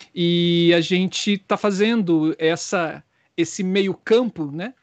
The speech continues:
com a internet aqui dentro do YouTube, com o canal da Ideia Luz,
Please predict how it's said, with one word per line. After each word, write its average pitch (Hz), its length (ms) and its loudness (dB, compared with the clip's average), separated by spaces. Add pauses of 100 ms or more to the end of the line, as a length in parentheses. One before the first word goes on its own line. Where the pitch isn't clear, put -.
(120)
com 170 240 -6
a 165 80 -4
internet 170 560 -4
aqui 180 160 -6
dentro 170 280 -2
do 165 80 4
YouTube, 165 440 4 (240)
com 190 140 0
o 185 40 -4
canal 175 460 -2
da 170 520 -2
Ideia 165 640 -2
Luz, 127 640 -6